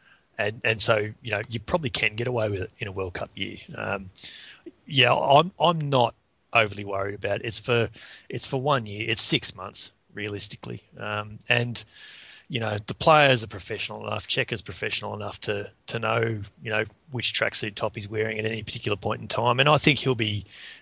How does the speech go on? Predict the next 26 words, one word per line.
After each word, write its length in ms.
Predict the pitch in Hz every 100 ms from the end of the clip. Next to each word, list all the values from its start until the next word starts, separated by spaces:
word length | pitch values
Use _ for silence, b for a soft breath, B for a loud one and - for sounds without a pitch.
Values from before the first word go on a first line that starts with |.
| B
um, 440 | 107 101 101 101 104 - -
I 60 |
think 180 | - 175
he'll 120 | 151
be 100 | 147
deliberately 840 | 127 123 117 120 127 113 110 104 101 b b b -
standoffish 1080 | - - 120 110 107 107 - 120 - - - _ -
in, 320 | 110 104 107 -
in 120 | 107
the 60 |
way 260 | 107 107 107
he 320 | 110 104 98 - _ _ _ -
talks 400 | 113 101 - -
to 280 | 120 107 104 _ _ -
other 220 | 120 117
state 380 | - 110 117 -
players. 360 | 110 113 120
He 100 | 135
may 220 | 165 190
not 180 | 151 123
even 220 | 117 107
talk 240 | 98 113 -
to 100 | 117
other 140 | 113
state 300 | - 104 107
players 520 | - 104 101 98 -